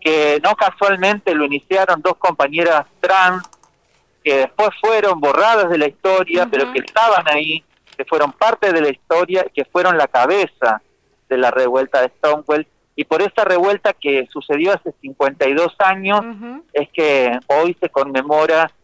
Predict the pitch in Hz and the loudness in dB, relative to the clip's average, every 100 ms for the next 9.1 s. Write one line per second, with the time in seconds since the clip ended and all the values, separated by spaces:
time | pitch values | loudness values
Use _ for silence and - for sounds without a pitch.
0 | _ _ 127 139 151 151 139 127 123 123 | _ _ -4 -2 0 0 2 2 0 -2
1 | 117 117 - 120 143 143 151 151 180 202 | -6 -8 -4 -4 0 0 0 0 0 0
2 | 208 190 _ - 135 - 196 190 185 135 | -2 -4 _ -4 -4 0 2 4 2 0
3 | 143 - 151 147 196 180 175 180 170 _ | -2 -4 -10 -8 -4 -2 2 0 0 _
4 | _ _ - 156 160 - 185 - 202 165 | _ _ -6 -2 -2 -2 -4 -2 0 2
5 | 131 - 151 139 143 147 - 190 185 175 | 0 -2 -2 0 0 -2 -4 -2 0 -2
6 | - 143 135 135 143 143 160 175 180 180 | 0 0 2 0 -2 0 2 2 2 -2
7 | _ _ _ _ _ _ 135 127 120 120 | _ _ _ _ _ _ 0 2 2 2
8 | 127 131 139 131 135 - 180 196 185 190 | 2 0 -2 -4 -6 -2 0 0 0 -2
9 | 180 | -2